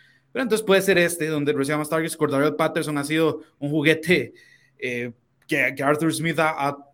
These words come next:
pues, ha usado a, a, a, a montones, pero obviamente el no tener con, a Russell Gage y Calvin Ridley le da un poco más de opciones a unos Jets que,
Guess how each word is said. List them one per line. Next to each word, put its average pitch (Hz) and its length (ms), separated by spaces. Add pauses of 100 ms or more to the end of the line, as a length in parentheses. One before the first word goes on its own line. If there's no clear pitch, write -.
pues, - 600
ha 131 100
usado 151 280
a, 147 120
a, 135 340
a, 123 360 (840)
a 135 80
montones, 190 680 (600)
pero 240 720
obviamente 185 680 (220)
el 147 160
no 160 100
tener 185 220
con, 185 180
a 143 140
Russell 156 260
Gage 170 220
y - 20
Calvin 160 240
Ridley 160 340 (280)
le 135 220
da 143 120
un 160 140
poco 160 160
más 156 160
de 147 80
opciones 147 320
a 143 80
unos 143 160
Jets 151 320
que, 160 420